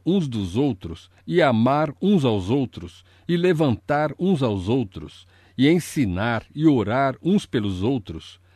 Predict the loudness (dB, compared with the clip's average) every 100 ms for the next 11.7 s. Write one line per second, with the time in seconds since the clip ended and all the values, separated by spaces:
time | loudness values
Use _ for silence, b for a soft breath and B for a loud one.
0 | b b -12 -2 2 4 4 2 0 0
1 | 2 2 0 0 0 0 0 -2 -4 -2
2 | -2 0 -2 -4 -4 -6 -4 -4 -4 -4
3 | -6 -6 -10 -6 -4 -4 -6 -16 -20 -20
4 | b b b b 0 2 2 2 0 -2
5 | -6 -10 -4 -2 0 0 -4 -6 -12 -12
6 | -20 -20 b b b -4 -2 -2 0 -2
7 | 0 2 4 4 0 -2 -4 -4 -6 b
8 | b -2 -2 0 -2 0 -2 -2 -2 -2
9 | -4 -4 -8 -20 b b -2 -2 -6 -4
10 | -2 0 0 0 -2 0 2 2 0 -2
11 | -4 -4 -4 -6 -8 -8